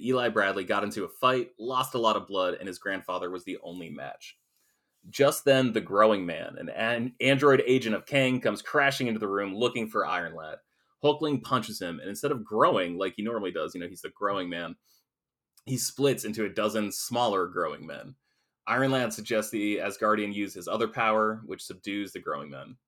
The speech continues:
And once Iron Lad reveals that he's young Kang, they signal to adult slash evil Kang that they've found who they were looking for.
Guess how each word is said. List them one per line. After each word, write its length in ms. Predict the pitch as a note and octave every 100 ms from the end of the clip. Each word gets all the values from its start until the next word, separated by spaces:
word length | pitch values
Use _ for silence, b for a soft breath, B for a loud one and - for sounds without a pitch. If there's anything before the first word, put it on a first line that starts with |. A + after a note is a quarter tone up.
| _
And 120 | G#2+
once 160 | A2 A2
Iron 220 | A2 A2
Lad 120 | G#2+
reveals 360 | G2+ G2 G2+ F#2+
that 100 | E2+
he's 200 | C#3 A#2+
young 180 | A2+ G#2
Kang, 380 | - G2 F#2 F#2 _ b b b b _ _ _ _ _
they 160 | B2+
signal 460 | A2 - C#3 B2+ B2
to 140 | A2+ A2+
adult 380 | G#2 G#2 G2
slash 300 | - G#2 F2 -
evil 240 | C#3+ C3+
Kang 500 | C3 C3 B2 A#2 A#2+ -
that 180 | G2+ G2
they've 240 | G2 G2 -
found 300 | G2 G2 F#2+
who 100 | G2+
they 100 | F#2+
were 160 | F2+ F2+
looking 280 | F2 D#2+ F2
for. 340 | - A1 -